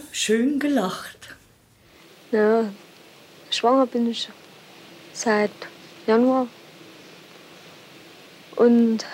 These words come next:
Speaker 2: das Wunschkind ist es noch nicht. Also ich hätte gern noch zwei oder drei Jahre drauf gewartet,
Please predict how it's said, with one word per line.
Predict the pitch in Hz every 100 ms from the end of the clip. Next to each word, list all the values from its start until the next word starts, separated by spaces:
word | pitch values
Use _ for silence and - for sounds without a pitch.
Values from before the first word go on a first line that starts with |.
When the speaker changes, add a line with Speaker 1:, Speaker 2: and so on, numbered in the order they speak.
| -
Speaker 2:
das | - -
Wunschkind | 262 269 - 269 254 247
ist | 240 -
es | -
noch | 240 233
nicht. | 233 233 - - - - - - - - - - -
Also | 226 226
ich | 247
hätte | 240
gern | 269 269
noch | 240 - -
zwei | - 247 269
oder | 240
drei | 247 226
Jahre | 240 233 220 - -
drauf | 220 -
gewartet, | 233 240 233 220